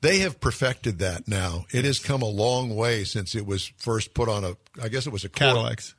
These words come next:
Speaker 1: Was it Cadillacs?
Speaker 2: Cadillacs the first to have it.
Speaker 1: Lord, what was that, twenty years ago?
Speaker 2: Oh, no, no, no. Maybe, maybe actually probably close to ten, twelve years ago.
Speaker 1: Well, okay.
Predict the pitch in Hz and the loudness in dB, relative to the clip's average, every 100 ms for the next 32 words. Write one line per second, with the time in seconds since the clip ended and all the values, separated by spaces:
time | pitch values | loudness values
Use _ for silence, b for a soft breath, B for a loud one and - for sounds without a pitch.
0 | - 123 135 147 147 151 156 123 117 113 | -2 -2 2 2 2 2 2 2 2 -2
1 | 104 127 - 113 - 113 123 131 139 131 | -4 -10 -6 -6 -6 -6 -4 2 2 2
2 | 139 131 113 - 131 123 117 131 160 151 | 0 0 0 0 2 2 0 0 -2 -4
3 | 170 165 156 143 127 107 104 101 104 104 | -4 -4 2 4 4 0 -2 -6 -8 -10
4 | 107 110 110 104 104 104 104 107 - 117 | -8 -8 -6 -8 -8 -8 -8 -10 -10 -4
5 | 120 - 101 - 113 110 101 98 107 104 | -4 -4 -10 -8 -6 -6 -8 -10 -10 -10
6 | 117 - 120 117 107 104 - 113 117 104 | -12 -14 -10 -10 -12 -16 -12 -12 -12 -14
7 | 107 113 107 110 113 113 107 95 - | -16 -18 -18 -8 0 2 0 -4 -8